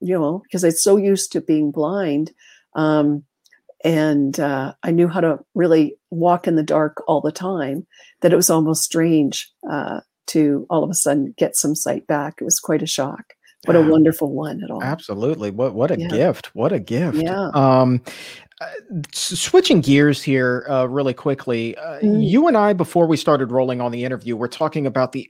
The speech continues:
Speaker 2: astronomical cost that is associated with treating
Speaker 1: Yes.
Speaker 2: all of your conditions.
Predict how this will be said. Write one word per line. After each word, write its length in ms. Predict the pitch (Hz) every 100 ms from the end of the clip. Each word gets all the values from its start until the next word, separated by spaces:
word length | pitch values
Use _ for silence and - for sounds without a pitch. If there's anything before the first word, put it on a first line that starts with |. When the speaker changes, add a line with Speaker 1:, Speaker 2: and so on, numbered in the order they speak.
| 170
Speaker 2:
astronomical 1080 | 180 214 - 156 127 127 139 151 139 - 120
cost 480 | - 123 117 - 127
that 200 | 120 120
is 240 | 127 110
associated 920 | 113 - 131 127 - 120 117 117 110
with 360 | 110 120 117 -
treating 560 | - - 165 156 151 131
Speaker 1:
Yes. 60 |
Speaker 2:
all 240 | 127 131 131
of 120 | 113
your 160 | 123
conditions. 720 | 117 117 110 120 - 107 104